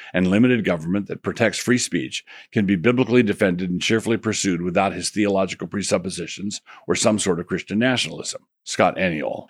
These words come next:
Ah, but there's a difference between biblically defended and cheerfully pursued, which I happily grant that Scott can do just as he is, and biblically defended and cheerfully pursued and caught.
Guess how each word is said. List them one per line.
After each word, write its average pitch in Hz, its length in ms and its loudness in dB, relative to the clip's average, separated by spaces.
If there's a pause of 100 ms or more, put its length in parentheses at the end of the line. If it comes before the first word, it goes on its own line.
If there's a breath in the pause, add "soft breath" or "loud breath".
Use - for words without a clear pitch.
(120 loud breath)
Ah, 98 400 4
but 113 160 0
there's 143 180 6
a 120 60 2
difference 95 480 2
between 98 400 2
biblically 110 400 2
defended 92 500 2
and 80 160 -6
cheerfully 92 380 2
pursued, 98 600 -2 (320 loud breath)
which 113 180 4
I 104 120 6
happily 110 360 2
grant 90 320 -2
that 92 140 -2
Scott - 400 -2
can 98 180 0
do 85 200 -2
just 92 300 -4
as 87 160 -2
he 107 160 2
is, 76 340 -2 (360 loud breath)
and 104 300 2
biblically 117 420 4
defended 92 500 0
and 87 140 -4
cheerfully 113 400 2
pursued 85 600 -2
and 87 280 -2
caught. - 480 -4